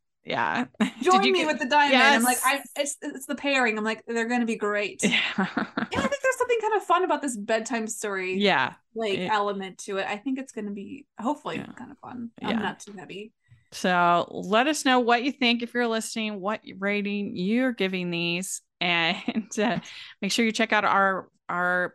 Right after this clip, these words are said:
Speaker 1: preview of Hallmark Channel that we'll be doing as well. And we'll have a preview of, uh, the Up T V movies. We have a, we're gonna have a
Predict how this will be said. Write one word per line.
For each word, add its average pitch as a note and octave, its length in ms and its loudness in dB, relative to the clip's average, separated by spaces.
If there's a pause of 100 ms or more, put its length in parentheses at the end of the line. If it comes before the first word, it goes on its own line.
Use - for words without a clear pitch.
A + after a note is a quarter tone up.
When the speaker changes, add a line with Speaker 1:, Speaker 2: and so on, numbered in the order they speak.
Speaker 1:
preview G3+ 320 -4
of E3 260 -4
Hallmark F3+ 300 -6
Channel G#3 500 0
that E3 120 -4
we'll E3+ 160 -4
be F3+ 120 -6
doing E3+ 260 -8
as E3 140 -10
well. G#3 460 2 (340)
And F3 100 -4
we'll F3+ 100 0
have F3 200 -2
a - 20 -18
preview E3+ 520 -2
of, - 100 -8
uh, D3+ 240 0 (100)
the E3+ 220 -6
Up C3+ 140 -2
T - 140 -12
V B3 200 2
movies. C4 580 2
We F3+ 140 -6
have D#3+ 340 -2 (140)
a, E3 500 -8 (140)
we're E3+ 80 -12
gonna E3 160 -6
have D#3+ 160 -6
a D#3+ 100 -6